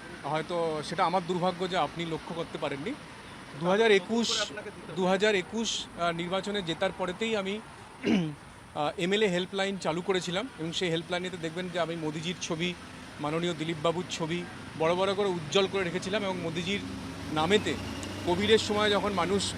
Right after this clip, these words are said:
Speaker 1: কলকাতা থেকে ঘর থেকে বেরোচ্ছিল না, যখন সেকেন্ড ওয়েভ এসছিল, সবচাইতে বেশি মৃত্যু হয়েছিল সারা পৃথিবী জুড়ে, সেই সময় থেকে কিন্তু আমি এমএলএ হেল্পলাইন চালু করেছিলাম এবং সেই হেল্পলাইন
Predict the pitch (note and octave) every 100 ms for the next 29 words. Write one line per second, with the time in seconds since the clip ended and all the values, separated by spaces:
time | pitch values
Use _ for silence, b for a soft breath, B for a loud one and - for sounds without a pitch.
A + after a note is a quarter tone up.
0 | - F3 F#3 F#3+ G3 G3 F#3 D#3 E3 G#3+
1 | A3 G3 G3 - G3 F3+ - - - -
2 | - E3 E3+ F3+ F#3 G3 G3+ F#3+ F#3 F3
3 | - G3 D#3+ - - - - F3+ E3+ G#3
4 | G3 G3 - G#3 E3+ F#3 - G#3 F#3+ G3
5 | E3 F3 E3 D#3+ D#3+ C#3+ C#3+ C#3+ - -
6 | - - E3 E3+ G#3 G#3 G3+ G#3+ A3+ C4
7 | F#3 F#3 F3 F3 F3+ F#3 F3+ D#3 E3+ F#3
8 | F3+ G3+ A#3 B3+ - - - F#3 G#3 G3+
9 | G#3 G3+ G3 G#3